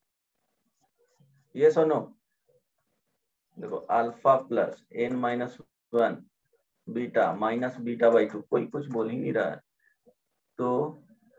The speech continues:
alpha को रहने दो, plus यहाँ पे टू एन माइनस टू, अच्छा minus क्या हो जाएगा, टू एन माइनस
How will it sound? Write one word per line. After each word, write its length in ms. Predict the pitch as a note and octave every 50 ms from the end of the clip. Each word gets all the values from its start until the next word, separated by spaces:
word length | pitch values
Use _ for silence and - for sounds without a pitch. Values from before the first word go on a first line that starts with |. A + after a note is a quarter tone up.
| _ _ _ _ _ _ _ _ _ _ _ _ _ _ _ -
alpha 440 | - G#2+ A2 A2 A2+ A2+ - C3 C3 B2+
को 100 | - B2
रहने 280 | A#2+ B2 B2 B2 B2 B2
दो, 160 | A#2+ C3+ C#3+ C#3+ - - _ _ _ _ _ _
plus 240 | - - - - - _ _ _ _ _ _ _ -
यहाँ 180 | G2+ G#2+ A2+ A2+
पे 80 | - A2+ - - - - - -
टू 200 | B2 C3 B2+ C3
एन 160 | C#3 C#3 C#3
माइनस 480 | C3+ B2+ A#2+ A#2 A#2 A#2 A#2+ A#2 - - _
टू, 120 | - C3+ C3+ D#3+ E3 - - - _ _ _ _ _ _ _ _ _ _ _ _ _ _ _ _ _ _ _ _ _ _ _ _ _
अच्छा 300 | G#2+ G2+ - - - G2
minus 680 | F#2+ G2 G2 G2+ G#2 G#2 G#2+ A#2 B2+ C#3 C#3+ - - - _ _ _ _ _ _ - - - _ _ _ _ _ _ _ _ _ _ _ _ _ _ _ _ _ _ _ _ _ _ _ _ _ _ _ _ _ _ _ _ _ _ _ _ _ _ _ _ _ _ _ _ _ _ _ _ _ _ -
क्या 140 | - A2+ A2
हो 60 | G#2+
जाएगा, 200 | G#2+ G2+ G2 F#2+ - - -
टू 320 | - A#2+ B2 B2+ B2 - - -
एन 400 | B2+ C3 D3 D3+ E3 - - _ _ _ _ _ _ _ _ _ _ _ _ _ _ _
माइनस 640 | - G#2+ G#2+ G#2+ G#2+ G#2 G#2 A2 B2+ C#3+ C#3 -